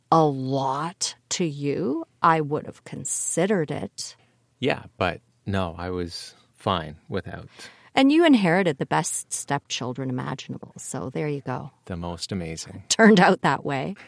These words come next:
Speaker 1: <laughs> And you got to be a grandfather without going through the whole process of raising your own children. The other thing is, Abe had a friend back when we were, me-, we might have been together,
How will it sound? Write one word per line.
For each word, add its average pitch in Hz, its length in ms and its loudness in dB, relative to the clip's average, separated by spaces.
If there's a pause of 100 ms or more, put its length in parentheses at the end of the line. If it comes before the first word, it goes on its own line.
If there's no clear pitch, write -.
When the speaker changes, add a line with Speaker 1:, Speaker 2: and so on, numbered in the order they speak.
(280)
Speaker 1:
<laughs> - 140 4
And 214 140 8
you 220 100 10
got 214 260 8
to 226 60 2
be 214 120 8
a 185 40 4
grandfather 170 680 2
without 156 320 0
going 156 260 -2
through 151 220 -6
the 143 80 0
whole 143 460 -2
process 156 500 0
of 147 120 -6
raising 151 380 -4
your 143 120 -4
own 143 120 -6
children. 156 480 -6 (540)
The 196 260 0 (120)
other 269 380 8
thing 170 380 2
is, 151 580 -4 (520)
Abe 220 360 4 (240)
had 170 540 2
a 165 80 -2
friend 143 720 -2 (340)
back 151 380 4
when 147 220 -2
we 165 200 0
were, 175 460 0
me-, 196 260 2
we 262 180 2
might 285 200 4
have 233 80 0
been 202 160 4
together, 160 640 0